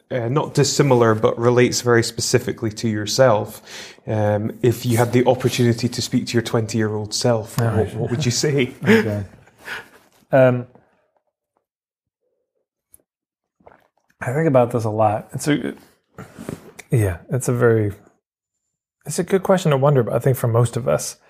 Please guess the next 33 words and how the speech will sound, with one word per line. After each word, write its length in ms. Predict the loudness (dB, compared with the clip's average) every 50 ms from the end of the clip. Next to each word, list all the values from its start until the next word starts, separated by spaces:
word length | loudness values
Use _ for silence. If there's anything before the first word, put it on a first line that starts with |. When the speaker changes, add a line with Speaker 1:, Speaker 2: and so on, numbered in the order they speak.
| _ _ _ _ _ _ _ _ _ _ _ _ _ _ _ _ _ _ _ _ _ _ _ _ _ -4
Speaker 2:
I, 60 | -2
and 320 | 0 2 2 2 4 4 4
it's 100 | 4 4
something 220 | 2 2 4 4
I 100 | 4 4
do 140 | 4 4 2
talk 280 | 2 2 0 0 0 0
about 220 | 0 0 0 0
in 100 | -2 -2
the 80 | -2 -2
work. 320 | -2 -2 -4 -4 -4 -4
You 60 | -4
know, 80 | -4 -2
I, 140 | -4 -4 -2
I'll 200 | 2 4 4 6
often 240 | 4 4 2 -2
ask 240 | -4 -4 -6 -6 -2
people 220 | -2 -2 0 0 -2
a 40 |
similar 280 | -2 -2 -4 -6 -6 -6
thing. 160 | -6 -6 -6
If 160 | -6 -4 -2
you 80 | -2 -2
could 140 | 0 2 2
go 100 | 2 4
back 240 | 4 2 0 2 0
and 80 | 0
only 120 | 2 2 0
say 140 | 0 -2 -4
two 220 | -4 0 2 2 2
words 400 | 2 0 0 -2 -4 -6 -10 -8
to 120 | -6 -6
your, 260 | -4 -2 -2 -4 -4